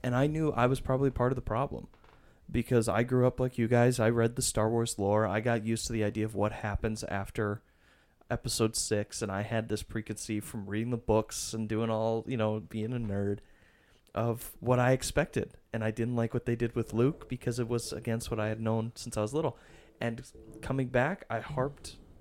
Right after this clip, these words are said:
like an-, everyone else. Like, a big part of the reason I think the movie failed is 'cause guys like me, Star Wars fans, said what they wanted.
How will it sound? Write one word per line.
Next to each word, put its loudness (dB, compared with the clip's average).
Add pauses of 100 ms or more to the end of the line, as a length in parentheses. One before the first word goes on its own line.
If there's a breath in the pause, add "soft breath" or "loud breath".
(120)
like 0
an-, 2
everyone 0
else. -2
Like, -2
a -4
big -4
part -2
of 0
the -4
reason -4
I -2
think -10
the -8
movie -4
failed 2
is 0
'cause -4 (480 soft breath)
guys 4
like 4
me, 2
Star 4
Wars 4
fans, 2
said 2
what 2
they 4
wanted. 2